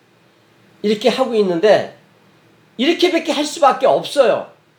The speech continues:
사울의 준수함에 대한 평가 차원에서의 승리예요.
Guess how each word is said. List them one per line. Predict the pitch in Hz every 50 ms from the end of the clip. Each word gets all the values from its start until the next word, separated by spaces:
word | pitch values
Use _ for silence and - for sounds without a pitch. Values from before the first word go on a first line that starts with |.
| _ _ _ _ _ _ _ _ _ _ _ _
사울의 | - - - 320 320 320 330 330 330 330 330 -
준수함에 | - - 269 294 294 233 294 294 285 277 277 277 269
대한 | 262 277 277 285 277 269 269 - _ _ _ _
평가 | - - 381 392 370 - - 403 - -
차원에서의 | - - 302 294 285 277 269 - - 254 247 240
승리예요. | 247 240 226 214 196 170 147 131 120 113 104